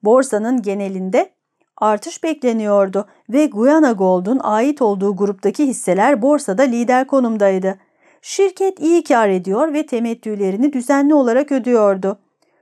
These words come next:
Bu ve şirketin prestijli sponsorları halkın Guyana'ya neredeyse bir yatırım hissesi olarak bakmasına neden oldu. Halka toplam kırk bin hisse senedi satıldığı ve fiyatın kırk yediye kadar çıktığı söyleniyor.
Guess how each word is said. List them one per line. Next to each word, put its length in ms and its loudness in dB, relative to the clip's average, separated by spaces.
Bu 420 0
ve 200 2
şirketin 580 -2
prestijli 600 -2
sponsorları 920 0
halkın 560 2
Guyana'ya 680 0
neredeyse 680 -2
bir 60 -2
yatırım 400 0
hissesi 340 0
olarak 420 2
bakmasına 500 -2
neden 340 0
oldu. 440 -2
Halka 420 2
toplam 600 -2
kırk 320 -6
bin 160 -2
hisse 340 -4
senedi 360 -4
satıldığı 680 0
ve 140 2
fiyatın 420 0
kırk 280 -6
yediye 280 2
kadar 340 0
çıktığı 400 -6
söyleniyor. 760 -2